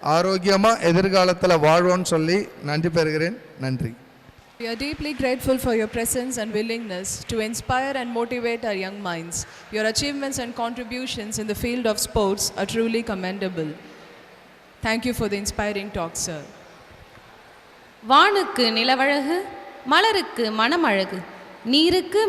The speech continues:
Speaker 3: மீனழகு, மனிதருக்கு நன்றி பாராட்டுவது நிச்சயம் அழகுதான். ஆம், நன்றி உரை கூற எம் பள்ளி கணினித்துறை ஆசிரியர் திருமதி திலகா அவர்களை அன்புடன் அழைக்கின்றோம்.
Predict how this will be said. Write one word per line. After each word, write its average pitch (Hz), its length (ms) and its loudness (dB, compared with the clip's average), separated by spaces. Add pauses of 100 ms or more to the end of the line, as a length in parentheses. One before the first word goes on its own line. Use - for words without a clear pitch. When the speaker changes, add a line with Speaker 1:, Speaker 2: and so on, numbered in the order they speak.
Speaker 3:
மீனழகு, 269 580 2 (400)
மனிதருக்கு 381 560 4 (140)
நன்றி 349 280 4 (120)
பாராட்டுவது 208 580 4 (140)
நிச்சயம் 330 420 2 (220)
அழகுதான். 226 460 2 (340)
ஆம், 233 200 6 (300)
நன்றி 403 400 6
உரை 220 160 4 (100)
கூற 254 200 4 (520)
எம் 269 160 2
பள்ளி 277 240 4 (140)
கணினித்துறை 339 560 4 (160)
ஆசிரியர் 277 500 2 (300)
திருமதி 269 400 4 (100)
திலகா 359 300 4 (160)
அவர்களை 220 380 2 (280)
அன்புடன் 302 420 6
அழைக்கின்றோம். 202 560 -2